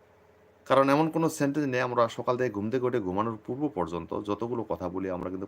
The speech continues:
পাস্ট টেন্স সেন্টেন্সের মধ্যেই কথা বলি। আদেশ করি, উপদেশ করি, প্রশ্ন করি, বর্ণনা করি, ইচ্ছা প্রকাশ করি, পাস্ট টেন্স সেন্টেন্সের মধ্যে। এই যতগুলো ইংলিশ গ্রামারের,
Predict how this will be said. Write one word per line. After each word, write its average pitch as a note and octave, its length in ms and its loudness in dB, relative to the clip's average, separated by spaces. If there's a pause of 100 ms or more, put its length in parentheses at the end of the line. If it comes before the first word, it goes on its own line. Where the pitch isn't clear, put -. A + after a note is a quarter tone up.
পাস্ট - 240 -6
টেন্স F#2 180 -4
সেন্টেন্সের F#2 300 -8
মধ্যেই G2+ 280 -8
কথা - 160 -18
বলি। - 220 -16 (1500)
আদেশ F2 320 -6
করি, F2 200 -4
উপদেশ E2 380 -8
করি, E2 280 -8 (560)
প্রশ্ন F2+ 320 -6
করি, E2 300 -10 (180)
বর্ণনা E2+ 300 -6
করি, - 280 -10 (100)
ইচ্ছা - 260 -10
প্রকাশ - 260 -10
করি, - 240 -12 (640)
পাস্ট F#2 180 -8
টেন্স F#2 140 -10
সেন্টেন্সের E2 320 -10
মধ্যে। - 220 -20 (1900)
এই E3+ 40 6
যতগুলো F#3 440 4
ইংলিশ F3+ 260 4
গ্রামারের, C3 500 4